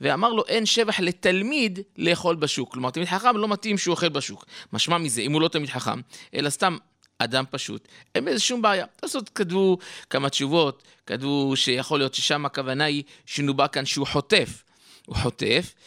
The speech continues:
ופחות משווה פרוטה. מצד אחד זה לא ממש גזל, מצד שני הוא חוטף, ולכן זה האיסור לכל אדם. לעומת זה, אדם שאוכל אוכל שלו, אין בזה בעיה, אלא אם כן הוא תלמיד חכם. אה, עוד ענו שם תשובה נוספת, יש הבדל, לחם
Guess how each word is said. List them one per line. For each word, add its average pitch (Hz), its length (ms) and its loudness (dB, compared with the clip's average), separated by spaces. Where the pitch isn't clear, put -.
ופחות 127 580 0
משווה 185 300 0
פרוטה. 202 400 2
מצד 131 160 -4
אחד 160 140 -2
זה 139 100 0
לא 165 140 4
ממש 139 220 -2
גזל, 120 480 0
מצד 202 220 -4
שני 294 180 -4
הוא 208 100 0
חוטף, 220 420 0
ולכן 208 540 0
זה 196 380 2
האיסור 147 340 -2
לכל 139 220 2
אדם. 110 260 -4
לעומת 135 360 -2
זה, 139 100 0
אדם 120 200 -4
שאוכל 147 380 0
אוכל - 280 -2
שלו, 269 380 0
אין 220 120 0
בזה 214 200 2
בעיה, 208 280 2
אלא 285 120 -2
אם 262 80 -10
כן 262 260 2
הוא 226 260 0
תלמיד 156 280 0
חכם. 127 300 -4
אה, 135 200 2
עוד 190 380 2
ענו 147 160 -4
שם 170 180 0
תשובה 156 240 0
נוספת, 139 520 -2
יש 214 200 -2
הבדל, 196 320 0
לחם 202 520 2